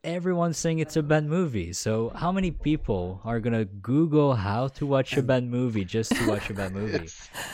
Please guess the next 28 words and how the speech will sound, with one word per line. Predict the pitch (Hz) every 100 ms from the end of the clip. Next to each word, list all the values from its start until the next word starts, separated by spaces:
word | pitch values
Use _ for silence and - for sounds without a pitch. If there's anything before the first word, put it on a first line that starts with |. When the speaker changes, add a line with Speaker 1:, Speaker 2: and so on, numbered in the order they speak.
| - 247
Speaker 3:
it's | 135 -
still | - 156
a | 117
Disney | 92 95 92 92
Speaker 2:
Well, | 87
Speaker 3:
princess | 90 87 - 160
Speaker 2:
well, | 170
Speaker 3:
movie. | 120 82 82 82 -
Well, | 90 85
not | 85 - _
princess. | 90 85
Speaker 2:
well, |
that's | 185 202
the | 127
Speaker 1:
Of | -
Speaker 2:
key. |
Speaker 1:
course. | - 101
Speaker 2:
This | 120 135
is |
where | 98
Speaker 3:
So | 87
Speaker 2:
they | 117
Speaker 3:
it's |
Speaker 2:
messed | 107 98 -
up. | 73 73 _ -
I | 120 127 131 131 127
honestly | 123 127 147 - 165
think, | - 110 95 -